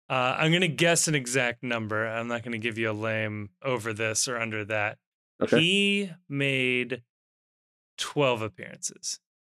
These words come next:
Speaker 2: Fifteen.
Speaker 1: Oh,
Speaker 2: That was close.
Speaker 1: man.
Speaker 2: I feel like if you would have asked me that question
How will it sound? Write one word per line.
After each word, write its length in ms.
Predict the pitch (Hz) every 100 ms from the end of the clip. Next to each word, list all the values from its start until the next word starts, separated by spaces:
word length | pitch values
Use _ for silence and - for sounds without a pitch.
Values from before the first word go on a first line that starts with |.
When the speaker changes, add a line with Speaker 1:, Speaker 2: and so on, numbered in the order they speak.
| _
Speaker 2:
Fifteen. 720 | 131 135 - - 113 82 69 -
Speaker 1:
Oh, 1120 | 285 294 302 285 269 247 226 196 185 170 165
Speaker 2:
That 80 | 156
was 120 | 226
close. 520 | - - 190 139 220 214
Speaker 1:
man. 420 | 190 143 110 101 _ -
Speaker 2:
I 80 | 180
feel 220 | - 302
like 240 | 320 233 170
if 140 | -
you 100 | 208
would 100 | 214
have 80 | 151
asked 220 | 165 160
me 60 | 170
that 160 | 156 -
question 540 | 147 147 156 139 131